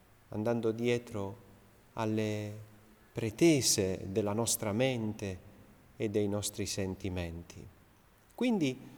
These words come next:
non è Dio che deve convertirsi a noi, ma siamo noi che dobbiamo convertirci a Lui. In un certo senso il Signore si è convertito a noi, nel senso che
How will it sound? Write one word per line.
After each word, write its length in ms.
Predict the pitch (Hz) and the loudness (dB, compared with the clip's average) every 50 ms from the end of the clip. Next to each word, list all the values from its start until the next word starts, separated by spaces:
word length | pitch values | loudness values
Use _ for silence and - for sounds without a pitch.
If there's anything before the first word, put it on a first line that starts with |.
| - - - - | -20 -20 -10 -4
non 160 | - 175 220 | -2 0 2
è 160 | 254 247 220 | 2 2 2
Dio 640 | 156 123 147 170 175 165 156 135 120 110 107 110 110 - - - - - - - - - - | 0 0 -2 0 2 4 4 6 6 4 2 0 -4 -12 -18 -20 -20 -20 -20 -20 -20 -20 -6
che 200 | - - 147 135 | -2 0 2 4
deve 580 | 151 151 156 151 135 131 127 123 123 123 123 - - - - - - - - - - | 6 6 6 4 4 2 2 2 2 0 -2 -8 -14 -18 -20 -20 -20 -20 -20 -20 -6
convertirsi 1300 | - - 165 160 156 147 143 131 139 135 120 127 - - - 139 127 117 98 87 - - - - 104 98 92 | 4 8 10 10 10 10 8 8 8 6 6 4 0 0 2 4 6 4 4 4 4 2 2 2 4 4 4
a 80 | 90 | 4
noi, 440 | 90 92 92 90 85 80 80 80 - - - - - - - - - - | 4 2 2 0 0 0 -2 -6 -8 -10 -14 -18 -20 -20 -20 -16 -6 0
ma 120 | 123 143 | 2 4
siamo 300 | 131 - 143 131 131 131 | 4 6 6 6 6 6
noi 360 | 143 175 202 185 143 123 113 98 | 6 6 6 6 6 4 2 2
che 120 | - 113 | 0 -2
dobbiamo 440 | 104 110 101 101 110 107 107 110 107 | 0 0 2 4 4 4 4 2 -2
convertirci 1200 | - - 113 110 110 101 104 104 101 98 101 - - 101 95 95 95 98 98 - - - 92 | 0 0 0 2 2 2 0 0 0 -2 -6 -10 -6 -4 -2 -2 -4 -4 -8 -12 -10 -8 -6
a 80 | 92 90 | -6 -6
Lui. 460 | 87 87 87 85 82 85 90 - - - - - - - - - - - - - - - - - | -6 -6 -8 -8 -8 -10 -12 -16 -20 -20 -20 -20 -20 -20 -20 -20 -20 -20 -20 -20 -20 -20 -16 -6
In 120 | - 170 165 | -2 0 2
un 100 | 170 160 | 2 2
certo 340 | 165 - 170 156 - - 156 | 2 2 0 2 2 0 0
senso 360 | - - 180 175 165 - - | 4 4 4 4 4 2 0
il 80 | 127 | -2
Signore 440 | - - - 139 139 156 160 147 139 | 0 0 -2 0 2 2 4 4 2
si 160 | 127 - - | 2 2 0
è 80 | 143 131 | 0 0
convertito 720 | - - 143 139 139 143 139 131 - - 160 147 - 139 | 2 0 0 2 2 2 0 0 0 -4 -4 0 2 2
a 60 | 135 | 2
noi, 320 | 135 139 147 160 160 151 139 | 2 2 2 4 4 4 2
nel 160 | 131 135 123 | 2 0 -2
senso 460 | - - 165 156 147 139 - 135 127 | -2 0 0 0 0 0 -2 -4 -4
che 220 | - - 135 131 | -2 -4 -4 -4